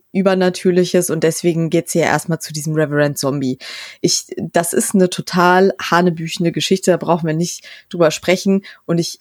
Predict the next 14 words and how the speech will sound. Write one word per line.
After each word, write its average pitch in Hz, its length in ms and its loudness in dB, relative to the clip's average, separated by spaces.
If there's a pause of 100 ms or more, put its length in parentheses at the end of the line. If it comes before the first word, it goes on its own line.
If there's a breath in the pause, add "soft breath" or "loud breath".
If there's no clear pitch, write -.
(120)
habe 170 240 2
mich 165 200 -4
halt 170 200 0
auch 196 240 2
mega 175 480 4
schwer 196 360 0
damit 196 280 2
getan, 175 500 0
sie 180 520 0 (360 soft breath)
als 170 240 0
Survivor 165 460 2
of 160 160 -6
the 156 160 -6
Week 180 400 -4